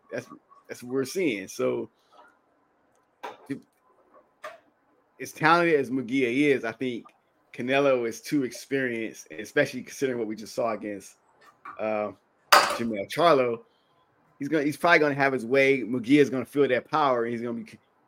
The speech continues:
he's gonna be let. And Mejia doesn't have the defensive chops that, that, uh, Jermell Charlo has, or the feet to move around and try to avoid getting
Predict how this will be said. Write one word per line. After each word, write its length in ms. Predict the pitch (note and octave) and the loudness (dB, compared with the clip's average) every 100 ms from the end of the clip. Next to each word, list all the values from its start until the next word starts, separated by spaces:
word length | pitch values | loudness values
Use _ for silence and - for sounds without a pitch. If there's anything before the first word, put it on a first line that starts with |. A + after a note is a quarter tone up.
| _ | _
he's 120 | D#3 C#3+ | -4 0
gonna 120 | C3 | -2
be 80 | A#2+ | -2
let. 340 | A#2+ C#3+ - _ _ _ - | 2 2 0 _ _ _ 0
And 280 | D3+ C#3+ C3 | 2 2 0
Mejia 340 | C#3 C#3+ G3 | -2 6 8
doesn't 200 | D#3 C3+ | 8 4
have 260 | C3 B2+ A2+ | 0 0 0
the 60 | |
defensive 580 | A2 G#2 - D3 - A#2 | -8 -10 -2 -2 -2 -8
chops 480 | - C#3 C3+ - - | -6 0 0 0 -8
that, 340 | B2+ A2 G2 _ _ - - - - - | -4 -4 -4 _ _ -16 -16 -16 -20 -2
that, 220 | B2+ A#2 | 0 0
uh, 140 | A2+ A2 | 0 -2
Jermell 360 | G#2 A#2+ A#2+ | -2 0 0
Charlo 440 | G#2+ D3 D#3 B2+ G#2+ | 0 2 2 2 0
has, 440 | A2 G#2+ G#2+ - - | -2 -2 -4 -10 -6
or 140 | A#2+ | -4
the 60 | A2+ | -4
feet 360 | - F#3 E3+ - | -8 -8 -8 -6
to 80 | B2 | -2
move 200 | C3+ A#2 | -2 -2
around 540 | A2+ C#3 C3+ A#2+ A2+ | 2 4 4 0 -4
and 100 | G#2+ | -6
try 200 | - B2 | -2 0
to 100 | A2 | 0
avoid 400 | G#2 G#2+ A#2 A2 | -4 -2 -2 -2
getting 380 | G#2+ F2+ G2 G2 | -4 -6 -8 -16